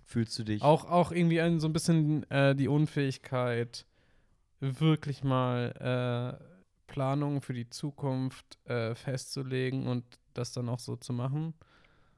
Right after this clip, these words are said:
Speaker 1: Mhm.
Speaker 2: Weil ich irgendwie immer so die, die Idee hab, so, ja, dann könnte da ja noch was reinkommen, was, wenn ich da nicht hier verfügbar bin oder so, das ist schon irgendwie
Speaker 1: Und wie oft, also, nicht bö-, äh, nicht böse gemeint, wie, wie oft ist das der Fall?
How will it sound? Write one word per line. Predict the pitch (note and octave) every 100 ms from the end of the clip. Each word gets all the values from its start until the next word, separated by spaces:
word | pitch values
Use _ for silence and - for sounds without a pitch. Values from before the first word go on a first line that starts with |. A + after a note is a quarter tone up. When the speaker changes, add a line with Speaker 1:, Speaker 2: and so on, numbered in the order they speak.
| _ _ F2+
Speaker 1:
Mhm. | F2 F2 G2
Speaker 2:
Weil | A#2+ A#2+
ich | A#2+
irgendwie | B2 A#2+
immer | B2 A#2+
so | A#2
die, | A#2+ A#2+ A#2+
die | - B2 A#2
Idee | B2+ B2 B2
hab, | B2
so, | - A#2
ja, | A#2+ B2
dann | B2 A#2
könnte | B2+ B2
da | B2 B2
ja | B2+
noch | B2+ C3
was | - B2
reinkommen, | C3 C3+ - C#3 C3+ C3+ B2+
was, | B2
wenn | A#2+
ich | B2 -
da | B2
nicht | B2+ - -
hier | C3+ C3+
verfügbar | C3 B2+ D3+ - C3+ C3+
bin | C#3
oder | C3+ C3
so, | C3
das | B2+
ist | B2+
schon | - B2
irgendwie | B2 A#2+ B2 A#2 - - -
Speaker 1:
Und | F#2+ F2
wie | F2+ F#2
oft, | - -
also, | F2 D#2+ - _ _ _ _ -
nicht | F#2+ F2+ -
bö-, | D#2
äh, | E2 E2+ - _ _
nicht | E2+ E2 -
böse | - G2 F2+
gemeint, | D#2 F2+
wie, | G2+ G2 F2+
wie | G2
oft | E2+
ist | F#2
das |
der | - E2+
Fall? | F#2